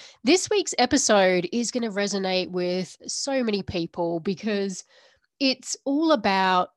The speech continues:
how to make this transition from your nine-to-five day job into your online business and how to do that successfully. And,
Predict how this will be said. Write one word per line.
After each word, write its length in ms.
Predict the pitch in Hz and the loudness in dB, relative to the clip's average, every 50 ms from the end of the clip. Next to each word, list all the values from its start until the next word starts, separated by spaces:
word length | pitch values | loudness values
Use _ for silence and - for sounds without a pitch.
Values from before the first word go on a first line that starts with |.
| _ _ | _ _
how 240 | - - 262 277 302 | -12 -8 -6 -4 -4
to 80 | 285 254 | -4 -4
make 260 | 220 196 202 208 - | -4 -4 -4 -6 -6
this 160 | 202 180 - | -8 -8 -8
transition 760 | - - - 185 175 175 165 180 180 - - 196 180 170 165 165 | -8 -8 -8 -8 -6 -6 -6 -6 -6 -4 -4 -4 -4 -4 -6 -8
from 260 | - - 175 170 165 | -8 -8 -8 -6 -6
your 100 | 170 170 | -4 -4
nine-to-five 600 | 180 196 226 247 247 254 - 254 233 226 190 175 | -2 -2 -2 -2 -2 -2 0 0 0 0 -2 -2
day 200 | 202 175 175 175 | 0 0 0 0
job 380 | 156 - 180 170 170 170 160 - _ _ _ _ _ _ _ _ _ _ - | -2 -2 -2 -2 -2 -2 -4 -10 _ _ _ _ _ _ _ _ _ _ 0
into 880 | 262 254 262 269 269 277 269 - - 226 208 185 180 175 175 180 185 - _ _ _ _ _ _ | 2 2 4 4 4 4 4 2 2 0 2 2 2 0 0 -2 -6 -8 _ _ _ _ _ _
your 360 | 208 190 190 180 180 - - | -4 -2 0 0 0 -2 -2
online 360 | 175 170 170 170 170 165 165 | -4 -4 -4 -4 -4 -4 -4
business 460 | 160 175 170 156 - 170 - - - | -4 -4 -6 -6 -6 -8 -8 -8 -8
and 100 | 185 180 | -8 -8
how 220 | 170 180 233 262 277 | -8 -6 -4 -4 -2
to 80 | 294 | -2
do 180 | - - 220 202 | -2 -2 -2 -2
that 180 | 196 185 - | -2 -2 -4
successfully. 840 | - - - - - - 190 175 - - - 180 170 170 165 165 170 | -4 -8 -8 -8 -8 -6 -6 -6 -6 -8 -8 -8 -8 -8 -6 -6 -6
And, 260 | 175 175 180 180 - | -6 -6 -6 -8 -8